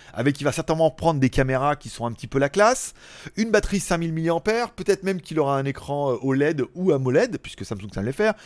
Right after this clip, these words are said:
un processeur Exynos, je veux dire, à entre deux cents et trois cents balles, euh, je, tu vois, on se demande même comment les, pourquoi les gens achètent encore un truc beaucoup plus cher.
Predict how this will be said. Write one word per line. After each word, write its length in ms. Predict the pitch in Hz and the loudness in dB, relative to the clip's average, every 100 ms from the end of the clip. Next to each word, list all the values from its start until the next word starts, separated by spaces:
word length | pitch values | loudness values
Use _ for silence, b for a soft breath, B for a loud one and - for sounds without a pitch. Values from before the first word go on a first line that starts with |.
| B B | B B
un 100 | 202 208 | 4 4
processeur 300 | 190 - 151 | 2 -2 -2
Exynos, 480 | 117 143 240 262 | 0 0 0 -2
je 60 | - | -8
veux 60 | 110 | -12
dire, 120 | - | -12
à 120 | 92 | -12
entre 240 | 107 - 110 | -10 -6 -6
deux 240 | 104 202 | -2 -2
cents 300 | - - 160 | -2 -4 -6
et 80 | 101 | -8
trois 200 | - 110 | -10 -10
cents 180 | - 113 | -8 0
balles, 260 | 151 208 180 _ - B B B B - | 2 2 0 _ -20 B B B B -10
euh, 800 | 107 107 101 98 95 95 92 87 80 101 | -6 -4 -2 -4 -4 -6 -10 -12 -14 -14
je, 100 | - - | -14 -10
tu 80 | 143 | -6
vois, 220 | 160 156 | -4 -2
on 100 | 151 | 0
se 60 | 127 | 2
demande 240 | 156 156 | 2 2
même 260 | 156 160 135 | 2 0 0
comment 300 | 147 160 160 | -2 2 4
les, 160 | 143 | 2
pourquoi 200 | 135 160 | 2 0
les 60 | 143 | 0
gens 140 | 147 | -2
achètent 180 | 131 - | -8 -8
encore 140 | 120 | -6
un 40 | 123 | -6
truc 140 | 131 | -4
beaucoup 220 | 113 117 | -6 -6
plus 100 | 139 | -8
cher. 220 | 220 277 | -2 -2